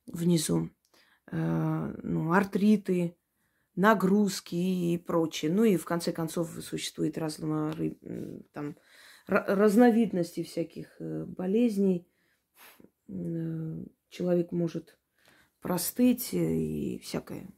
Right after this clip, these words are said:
Причин много. Итак, э, дух болезней, который заставлял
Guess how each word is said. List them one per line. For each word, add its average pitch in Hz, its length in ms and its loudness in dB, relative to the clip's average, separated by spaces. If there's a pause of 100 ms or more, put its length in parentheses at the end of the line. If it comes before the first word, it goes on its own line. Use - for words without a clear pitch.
(120)
Причин 196 400 6
много. 160 460 2 (1900)
Итак, 196 580 0 (840)
э, 170 300 0
дух 220 360 8
болезней, 175 680 4
который 196 800 0 (440)
заставлял 180 880 2